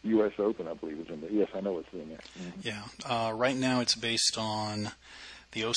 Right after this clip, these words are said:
Speaker 2: seven World Pool Championship, the oh eight Eight Ball Championship, Qatar Nine Ball, World Ten Ball, and the U S Open. And at least to no surprise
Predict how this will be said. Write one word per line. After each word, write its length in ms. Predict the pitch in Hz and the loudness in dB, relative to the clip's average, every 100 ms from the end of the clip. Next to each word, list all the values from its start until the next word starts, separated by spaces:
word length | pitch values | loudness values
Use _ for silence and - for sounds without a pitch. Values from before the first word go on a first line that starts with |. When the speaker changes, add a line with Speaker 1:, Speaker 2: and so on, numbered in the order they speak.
| - | 6
Speaker 2:
seven 340 | 127 123 117 | 6 6 4
World 240 | 113 113 - | 4 0 -2
Pool 180 | 117 | -2
Championship, 1040 | 107 - 123 117 120 - - 120 117 - - - - - - | 4 6 6 4 2 2 2 2 0 -4 -12 -14 -20 -14 -8
the 200 | 113 107 - | -6 -6 -4
oh 240 | 117 117 113 | -2 -2 -2
eight 400 | 117 113 117 110 - - - _ - | -2 0 0 2 2 0 -8 _ 0
Eight 200 | 131 131 | 2 4
Ball 180 | 139 123 | 4 4
Championship, 880 | - 123 117 123 113 - 110 107 - - - - - - - | 6 4 2 0 2 4 2 -4 -8 -16 -18 -16 -18 -14 -8
Qatar 460 | - - 117 117 | 2 6 8 8
Nine 320 | 113 110 110 | 6 4 2
Ball, 500 | 110 110 110 107 107 107 | 4 8 8 8 4 -2
World 340 | 113 107 113 107 | -4 0 0 2
Ten 300 | - 113 110 | 4 4 4
Ball, 460 | 110 107 107 107 - - | 6 6 6 4 0 -6
and 380 | 107 104 101 101 | -4 -4 -2 -4
the 60 | 101 | -2
U 200 | 110 107 | 0 8
S 180 | 98 | 8
Open. 360 | 113 104 104 104 - - | 8 2 -6 -10 -8 -4
And 520 | 107 104 101 98 95 - - - - - - - - - | -2 -2 -4 -4 -6 -8 -12 -12 -12 -14 -16 -20 -18 -6
at 100 | 110 | -2
least 220 | 113 - | 4 4
to 80 | - | 4
no 160 | 110 110 | 2 4
surprise 640 | - - 113 104 104 101 | 2 4 6 6 4 4